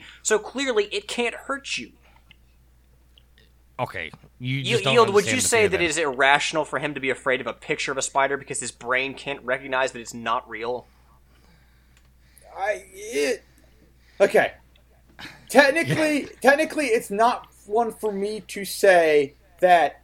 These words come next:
Speaker 3: his fear is irrational because I don't have that fear to that level that he has it. But me sitting here, I feel that it is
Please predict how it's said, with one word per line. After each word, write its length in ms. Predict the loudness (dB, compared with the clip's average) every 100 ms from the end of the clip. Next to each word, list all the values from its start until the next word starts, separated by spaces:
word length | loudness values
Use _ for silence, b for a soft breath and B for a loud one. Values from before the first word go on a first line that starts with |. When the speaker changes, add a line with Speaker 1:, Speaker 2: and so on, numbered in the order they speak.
| _
Speaker 3:
his 260 | 4 4 2
fear 240 | -2 0
is 220 | 0 -2
irrational 800 | 0 4 4 4 -4 -6 -4 -4
because 360 | -8 -2 0 0 0
I 180 | -2
don't 340 | 0 0 0 -2
have 340 | -2 0 0
that 320 | 0 0 -2 _ -20 -20 _ _ _ _ _ _ -20 _ _ _ _ -4
fear 240 | 6 6
to 80 | 8
that 220 | 6 6
level 320 | 4 4 4
that 160 | 0 -2
he 260 | -4 -6 0
has 320 | 4 4 2
it. 240 | 0 -2 _ _ 4
But 340 | 6 6 0 _
me 300 | -4 2 2
sitting 480 | 2 -2 -4 -2 -6
here, 260 | 0 2 2
I 160 | 2 0
feel 260 | 2 0 2
that 160 | 2
it 180 | 0 -2
is 260 | -2 -2 -2